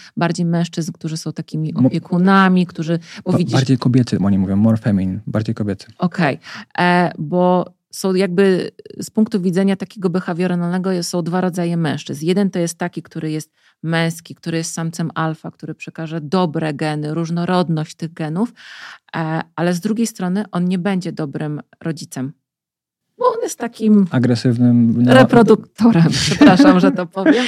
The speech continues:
Speaker 1: ale
Speaker 2: Jak
Speaker 1: tak,
Speaker 2: mogłaś
Speaker 1: on jest,
Speaker 2: tak powiedzieć?
Speaker 1: on jest tylko do, do, tak, no to są po-, to jest podstawowa fizy-, podstawowa fizjologiczna czynność mężczyzny. No tak, przepraszam, że to powiedziałam, ale tak jest, tak, jeśli rozpatrujemy ten konkretny
Speaker 2: No,
Speaker 1: aspekt. I
Speaker 2: jestem,
Speaker 1: mamy
Speaker 2: jestem
Speaker 1: drugi
Speaker 2: o-,
Speaker 1: rodzaj
Speaker 2: jestem obrażony.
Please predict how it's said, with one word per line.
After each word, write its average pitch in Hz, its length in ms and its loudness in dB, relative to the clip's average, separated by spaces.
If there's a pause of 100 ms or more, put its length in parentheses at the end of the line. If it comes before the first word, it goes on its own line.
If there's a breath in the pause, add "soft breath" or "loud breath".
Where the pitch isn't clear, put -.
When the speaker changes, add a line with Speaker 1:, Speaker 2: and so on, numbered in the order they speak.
Speaker 1:
ale 202 160 4
Speaker 2:
Jak 214 120 6
Speaker 1:
tak, 180 80 2
Speaker 2:
mogłaś 170 160 6
Speaker 1:
on 160 80 8
jest, 254 100 0
Speaker 2:
tak - 180 4 (160)
powiedzieć? 175 220 6
Speaker 1:
on 277 160 8
jest 262 300 6
tylko 247 380 2
do, 196 400 0
do, 185 200 0
tak, 165 380 -2
no 214 180 0
to 262 140 -2
są 277 140 2
po-, 208 160 -4
to 262 100 2
jest 269 160 2
podstawowa 220 560 0
fizy-, 185 280 -4
podstawowa 185 840 -6
fizjologiczna 170 800 -4 (260 soft breath)
czynność 180 380 0
mężczyzny. 139 560 -4
No - 160 -10
tak, 175 260 -6
przepraszam, 170 480 -4
że 160 100 -6
to 165 120 -6
powiedziałam, 160 600 -4
ale 196 200 2
tak 254 260 -4
jest, 139 240 -2
tak, 185 200 -8
jeśli 190 240 -4
rozpatrujemy 180 580 -6
ten 175 180 -10
konkretny 165 580 -8 (280 loud breath)
Speaker 2:
No, - 60 -2
Speaker 1:
aspekt. - 280 -2
I 117 40 2
Speaker 2:
jestem, 117 180 2
Speaker 1:
mamy 220 180 6
Speaker 2:
jestem 226 220 4
Speaker 1:
drugi 208 140 6
Speaker 2:
o-, - 20 4
Speaker 1:
rodzaj 190 320 2
Speaker 2:
jestem 123 240 0
obrażony. 104 600 0